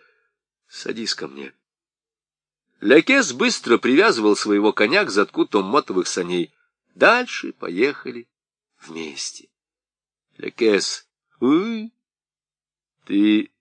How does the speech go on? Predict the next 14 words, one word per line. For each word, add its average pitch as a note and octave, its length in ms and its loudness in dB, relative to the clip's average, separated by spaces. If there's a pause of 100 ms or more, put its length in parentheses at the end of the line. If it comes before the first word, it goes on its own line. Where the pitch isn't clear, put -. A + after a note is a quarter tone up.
(580)
и - 160 -4
вправду A#2 560 0
с - 100 -6
конями A#2 540 0
управлялся, F#2 960 -2 (1200)
когда E2+ 320 -10
я F2+ 180 -2
говорил F#2+ 480 0 (100)
там, A#2+ 320 -4 (800)
на F#2+ 100 -8
сходке?» - 580 -2 (1400)
«Все - 520 -2
я G2 300 -2
слышал». D#2+ 720 -8